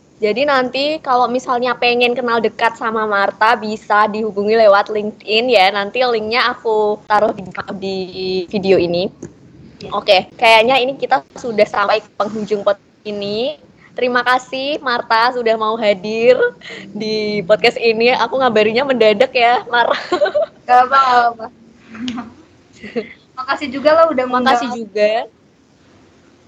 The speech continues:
Speaker 1: Oke. Makasih juga buat yang melihat podcast ini maupun mendengarkan podcast ini. Semoga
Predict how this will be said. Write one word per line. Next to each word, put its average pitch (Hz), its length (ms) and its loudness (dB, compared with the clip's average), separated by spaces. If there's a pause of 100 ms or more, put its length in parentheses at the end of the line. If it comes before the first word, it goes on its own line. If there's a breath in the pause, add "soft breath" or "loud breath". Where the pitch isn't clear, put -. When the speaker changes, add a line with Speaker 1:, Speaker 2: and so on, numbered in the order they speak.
(140)
Speaker 1:
Oke. 214 800 -2 (400)
Makasih 254 400 0
juga 240 240 4
buat 262 320 0
yang 220 320 -2
melihat 226 640 0 (320 soft breath)
podcast 214 320 -2
ini 220 320 -6
maupun 214 480 -2
mendengarkan 208 720 -4
podcast 202 320 -4
ini. 190 560 -4 (160 loud breath)
Semoga 226 560 2